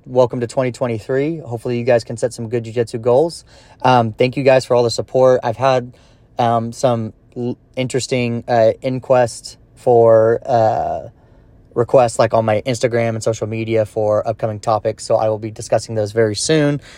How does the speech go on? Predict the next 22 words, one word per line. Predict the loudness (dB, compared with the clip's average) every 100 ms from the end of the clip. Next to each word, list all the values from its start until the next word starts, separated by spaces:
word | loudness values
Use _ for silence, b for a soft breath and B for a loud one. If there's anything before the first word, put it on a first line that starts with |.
| B
So | -2 0
I |
apologize | 2 4 4 4 2
if | 0
I |
haven't | -2 0
got | -2 0
back | -2 -2
to | -6
you | -4
yet. | 0 0 0
I | -4
do | -6 -6 -6
see | -6 -4 0
them. | 0 0 -4 b b b
I | -2
just | -2
try | 0 2
not | 2 0
to |
respond | 0 0 0 2 2 0
because | -2 2 0 0